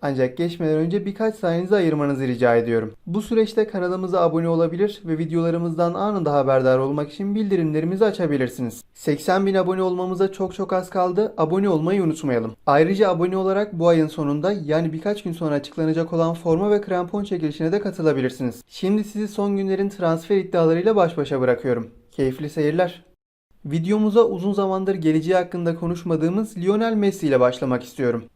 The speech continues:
Biliyorsunuzdur, Leo Paris'e imza attığında iki yıllık imzalamıştı.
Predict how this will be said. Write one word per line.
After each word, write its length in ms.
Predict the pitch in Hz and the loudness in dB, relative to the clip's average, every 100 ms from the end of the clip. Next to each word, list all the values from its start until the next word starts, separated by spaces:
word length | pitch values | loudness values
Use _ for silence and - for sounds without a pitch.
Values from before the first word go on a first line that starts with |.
| 147 | -6
Biliyorsunuzdur, 840 | 151 202 220 220 208 196 220 208 | 2 4 4 0 -2 -2 -4 -4
Leo 280 | 160 175 180 | -2 -2 0
Paris'e 440 | 185 180 180 175 | -2 -2 -4 -4
imza 260 | 170 165 175 | -2 2 2
attığında 440 | 165 170 185 220 | 0 -4 0 0
iki 220 | 226 196 | 0 0
yıllık 260 | 147 127 135 | 0 0 -4
imzalamıştı. 720 | 135 123 117 117 117 - | 0 2 2 0 -4 -8